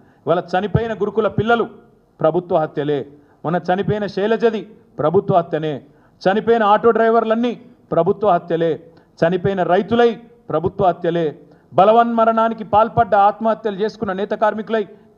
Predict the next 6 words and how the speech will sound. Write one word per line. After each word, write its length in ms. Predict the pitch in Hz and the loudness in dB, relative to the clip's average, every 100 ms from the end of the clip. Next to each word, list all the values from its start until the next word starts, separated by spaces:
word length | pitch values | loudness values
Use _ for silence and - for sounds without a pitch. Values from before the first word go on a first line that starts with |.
| - | -6
ఖచ్చితంగా 440 | 180 220 226 226 | -4 -2 0 2
ప్రభుత్వ 420 | 226 185 196 202 | 2 -2 -4 -2
హత్యలే. 580 | 180 175 175 175 160 170 - - | -2 -2 -2 -2 -2 -6 -10 -4
అందుకే 300 | 170 190 190 | -2 -2 -4
తెలంగాణలో 600 | 185 190 196 196 196 208 | -4 -4 -2 -2 0 -2
మళ్ళీ 340 | 185 202 262 | -4 -4 -6